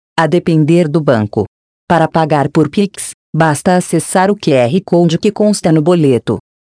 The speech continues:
O resultado das solicitações de isenção da taxa foi divulgado pelo inep em treze de maio. A aprovação da isenção não significa que a inscrição foi realizada automaticamente.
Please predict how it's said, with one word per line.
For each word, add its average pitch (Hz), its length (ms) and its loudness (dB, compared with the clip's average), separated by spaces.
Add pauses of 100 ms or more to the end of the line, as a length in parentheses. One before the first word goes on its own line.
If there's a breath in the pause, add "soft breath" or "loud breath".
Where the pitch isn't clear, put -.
(160)
O - 20 2
resultado 156 720 0
das 160 200 0
solicitações 156 1000 -2
de 160 100 0
isenção 160 560 0
da 151 140 2
taxa 160 400 -2
foi 160 160 0
divulgado 156 640 0
pelo 175 240 2
inep 156 340 2
em 160 80 2
treze 165 440 0
de 185 100 0
maio. 127 440 0 (440)
A 160 80 0
aprovação 156 680 0
da 151 140 2
isenção 170 560 0
não 170 160 2
significa 156 720 0
que - 100 -2
a 156 40 2
inscrição 165 640 -2
foi 170 220 0
realizada 147 720 0
automaticamente. 147 1160 0